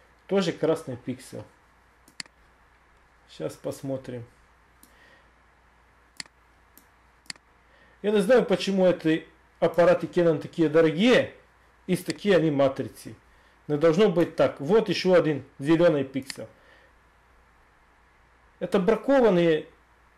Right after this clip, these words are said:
бракован аппарат.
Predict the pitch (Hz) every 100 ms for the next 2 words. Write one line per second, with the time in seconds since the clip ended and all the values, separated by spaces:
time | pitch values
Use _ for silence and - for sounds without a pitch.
0 | _ _ _ _ _ _ _ _ _ _
1 | _ _ _ _ - 180 180 269 254 185
2 | 180 190 175 - -